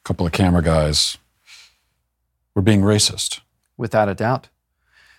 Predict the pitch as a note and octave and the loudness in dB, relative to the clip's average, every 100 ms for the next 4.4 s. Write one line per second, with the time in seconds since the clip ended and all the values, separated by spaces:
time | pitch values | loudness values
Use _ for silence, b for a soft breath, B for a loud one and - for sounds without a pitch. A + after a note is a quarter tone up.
0 | b A#3+ A3 E3+ D3+ A#2+ G#2 F#2+ A#2 B2 | b 0 4 6 4 2 -6 -4 -2 -2
1 | - A#2+ A#2+ G#2+ - G#2 F#2 F2+ - G#2+ | -4 -8 -8 -8 -8 -8 -8 -10 -14 -14
2 | A#2+ - E3+ D#3+ D#3 - - F3+ A#2+ F#2+ | -14 -10 -8 -6 -10 -10 -2 0 0 -4
3 | G2 G2+ - B2 G#2+ G2+ F#3 D#3 B2+ A2+ | -6 -12 -10 -8 -8 -6 -6 0 2 0
4 | - E2+ - | -2 -6 -6